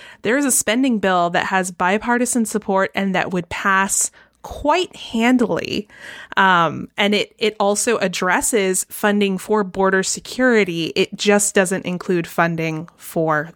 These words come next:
the wall. However, they could continue negotiating the wall when the government's reopened.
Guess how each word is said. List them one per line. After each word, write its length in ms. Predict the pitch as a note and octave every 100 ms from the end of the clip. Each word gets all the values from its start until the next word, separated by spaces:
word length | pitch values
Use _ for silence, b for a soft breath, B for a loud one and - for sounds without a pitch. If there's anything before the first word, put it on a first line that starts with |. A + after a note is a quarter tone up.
| _
the 80 | E3+
wall. 440 | D#3 C#3+ - G3+ B B B B
However, 720 | - F#3 G#3 C#4+ A#3 G3 G#3 G#3
they 160 | G3 G3+
could 200 | G#3+ G#3
continue 480 | G#3 G3 B3 B3+ B3
negotiating 840 | A#3+ A#3 D4+ - D4 B3 A3+ A3+
the 80 | A3+
wall 360 | G#3+ G#3+ A#3
when 120 | B3
the 80 | B3
government's 580 | A3 A3 A#3 A#3+ A#3+ -
reopened. 680 | B3+ B3+ C#4 C4+ G#3+ F3+